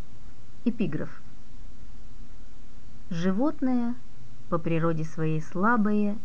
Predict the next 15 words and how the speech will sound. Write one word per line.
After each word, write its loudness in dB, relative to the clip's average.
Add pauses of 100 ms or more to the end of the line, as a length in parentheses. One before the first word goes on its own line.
и 0
болезненное. 0 (1120)
Галиани. 0 (3250)
День, 4
когда 0
вам 2
не 0
будет 0
вести, 0
начинается 2
с -2
вечера. 0 (800)
Утром 2 (180)
вы 0
просыпаетесь 0